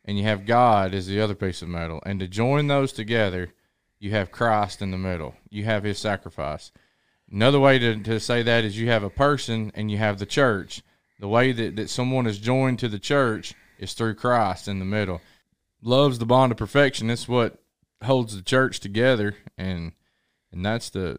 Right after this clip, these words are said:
the sacrifice of Christ. And, and as you, as you think about this bond, um, wh-, where would you, where would you lead somebody first? Because I, I'll just, I'll just make this, this statement that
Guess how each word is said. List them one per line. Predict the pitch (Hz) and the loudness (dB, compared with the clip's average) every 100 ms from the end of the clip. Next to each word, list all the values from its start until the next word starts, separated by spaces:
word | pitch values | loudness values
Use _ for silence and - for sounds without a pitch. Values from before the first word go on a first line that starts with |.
| - | -10
the | 98 | -8
sacrifice | - 113 104 - 98 95 | -2 -2 -2 -4 -4 -4
of | - | -8
Christ. | - 110 117 95 95 - _ _ _ _ - | -4 0 2 0 -4 -10 _ _ _ _ -12
And, | 95 90 85 - | -8 -6 -8 -10
and | 90 | -8
as | 98 98 | -6 -6
you, | 98 95 85 | -6 -8 -8
as | 95 | -10
you | 101 | -8
think | - 135 120 | -4 -4 -2
about | 117 85 | 0 0
this | 101 101 | -2 -4
bond, | 95 98 117 107 95 92 _ _ _ _ _ - | -4 -2 0 -2 -4 -8 _ _ _ _ _ -8
um, | 95 87 82 85 _ _ _ _ _ _ _ | -6 -6 -8 -14 _ _ _ _ _ _ _
wh-, | 107 - | -10 -4
where | 110 151 | 0 0
would | 151 131 | 0 -4
you, | 135 | -4
where | 117 151 | 0 0
would | 143 | 0
you | 123 | 0
lead | 131 135 123 | 2 0 -2
somebody | 120 117 107 | -2 0 0
first? | 101 113 107 | 0 0 0
Because | 110 - 139 127 - _ _ _ _ _ _ - | -4 0 2 2 -4 _ _ _ _ _ _ -14
I, | - 127 - | -6 -4 0
I'll | 151 | 0
just, | 247 240 - | 2 -2 0
I'll | 135 185 | 2 4
just | 202 170 | 2 2
make | 160 156 | 0 2
this, | 147 - - 120 | 0 -2 -6 -4
this | 123 | -2
statement | - 123 101 64 78 - _ _ | -2 -2 -2 -4 -10 -12 _ _
that | 107 113 104 | -4 0 0